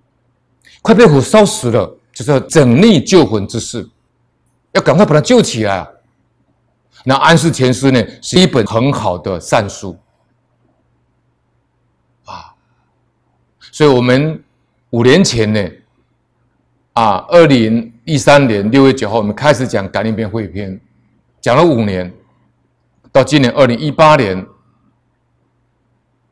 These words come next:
春天，我们才告一个段落。总共讲了感应篇汇编呢，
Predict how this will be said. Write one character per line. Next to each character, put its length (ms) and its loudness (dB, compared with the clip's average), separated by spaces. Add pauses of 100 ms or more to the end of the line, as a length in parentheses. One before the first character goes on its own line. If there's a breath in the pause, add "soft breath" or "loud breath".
(800)
春 200 0
天， 160 2
我 60 0
们 80 -2
才 100 -2
告 220 0
一 20 -8
个 60 -8
段 260 -2
落。 240 -4 (1400)
总 220 0
共 180 2
讲 160 0
了 100 -2
感 200 -2
应 100 0
篇 180 -2
汇 240 4
编 300 0
呢， 80 0